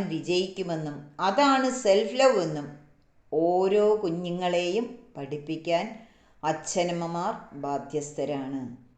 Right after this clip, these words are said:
കുഞ്ഞുങ്ങളുടെ മുന്നിൽ മറ്റൊന്നിൻ്റെയും കുറ്റം പറയാതെ ഇരിക്കുക. അത് വളരെ പ്രധാനപ്പെട്ട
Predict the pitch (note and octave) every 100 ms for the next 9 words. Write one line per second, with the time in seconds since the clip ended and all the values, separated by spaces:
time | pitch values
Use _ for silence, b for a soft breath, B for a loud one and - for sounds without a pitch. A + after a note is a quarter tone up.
0 | _ _ _ _ _ _ _ _ _ _
1 | - B3 C4+ C#4+ D#4 D4+ C#4+ G3 F3 E3+
2 | D#3+ - F#3+ F3 G3 F3 F3 F3 F3+ F3
3 | G3 F#3+ - F3+ - A3+ A3 G#3 D#3 D#3
4 | D#3 D#3 D#3 C#3+ C3+ D3+ C#3 B2 - _
5 | _ - D3 D3+ D3 D#3 D#3 D3 C#3+ D3
6 | D#3 D#3 D#3